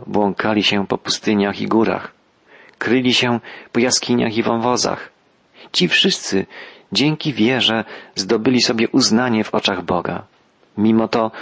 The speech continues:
nie doczekali się spełnienia obietnicy Boga, który ze względu na nas miał o wiele szersze plany i nie chciał, aby oni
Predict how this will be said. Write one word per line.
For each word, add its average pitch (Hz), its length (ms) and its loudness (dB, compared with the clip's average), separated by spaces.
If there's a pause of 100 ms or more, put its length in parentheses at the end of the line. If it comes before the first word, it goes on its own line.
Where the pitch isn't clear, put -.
(300)
nie 117 120 2
doczekali 147 500 2
się 101 180 2
spełnienia 101 520 0
obietnicy 107 580 0
Boga, 90 400 -2 (400)
który - 240 2
ze 113 160 2
względu 143 360 0
na 139 240 4
nas 98 360 0 (440)
miał 131 220 0
o - 60 -2
wiele 147 200 0
szersze - 440 2
plany 85 440 -4 (400)
i 120 80 0
nie 110 200 0
chciał, 127 360 0 (320)
aby 113 320 -2
oni 110 420 0